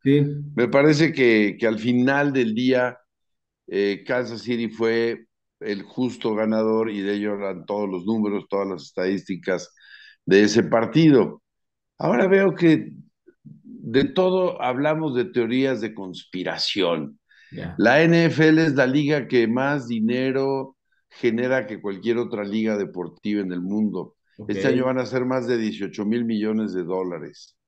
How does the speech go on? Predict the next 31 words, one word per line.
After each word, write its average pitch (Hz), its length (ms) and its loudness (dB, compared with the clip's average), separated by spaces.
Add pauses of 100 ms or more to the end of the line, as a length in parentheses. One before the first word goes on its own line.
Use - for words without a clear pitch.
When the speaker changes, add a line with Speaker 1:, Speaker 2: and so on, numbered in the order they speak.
(140)
Speaker 1:
Híjole. 262 380 -2
Speaker 2:
Y 139 100 6
no 180 160 8
lo 202 240 8
hace 170 720 4
porque 117 360 2
sean 147 440 2
tranzas 165 640 0
o 113 80 -6
porque 107 260 -6
pongan 147 340 0
de 135 100 4
acuerdo 135 380 0
quién 135 160 0
va 135 100 0
a 135 120 2
ganar. 147 320 0 (540)
Eh, - 200 -10
me 127 180 2
parece 143 400 2
que 165 100 0
es 156 160 2
absurdo 151 560 2
pensar 123 340 -2
que 135 80 -6
una 139 180 -2
liga 131 360 -2
que 107 100 -14
genera 117 500 -2
tanto 131 360 0
dinero 127 560 -2